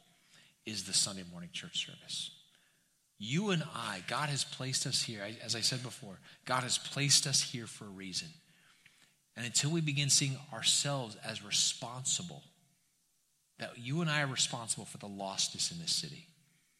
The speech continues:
And what we want to see is every man, woman, and child in this ci-, city. Imagine if every man, woman, and child, if we had a vision for that harvest field that exists around us, that our vision is to see every man, woman, and child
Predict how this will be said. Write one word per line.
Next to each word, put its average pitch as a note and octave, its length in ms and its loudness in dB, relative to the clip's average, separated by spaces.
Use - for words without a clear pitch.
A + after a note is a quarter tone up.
And A2 120 -6
what G#2+ 160 -10
we C#3+ 140 2
want D3+ 240 2
to - 60 8
see A#2+ 160 6
is G2 200 -2
every C#3+ 300 -2
man, C3 240 0
woman, A2+ 220 -8
and G#2+ 80 -8
child F#2 340 -6
in G2+ 80 -14
this - 300 -2
ci-, E3+ 80 -10
city. F#2+ 340 -4
Imagine C3+ 240 -2
if G#2+ 200 -8
every C#3+ 240 -2
man, C#3 260 -2
woman, A#2+ 160 -10
and A#2 80 -8
child, A2 160 -6
if - 140 -10
we C#3 60 -2
had C3 120 -2
a A#2 40 -6
vision G#2+ 380 -4
for C3 120 -6
that B2 160 2
harvest A2+ 640 0
field F#2 380 -8
that G2+ 160 -8
exists - 540 2
around F#2+ 420 -12
us, - 320 -2
that B2 120 0
our B2+ 200 2
vision B2+ 320 0
is A2+ 80 -4
to - 40 2
see - 300 2
every C3 240 -2
man, C3+ 360 0
woman, A#2+ 180 -8
and A#2 80 -10
child F2 340 -6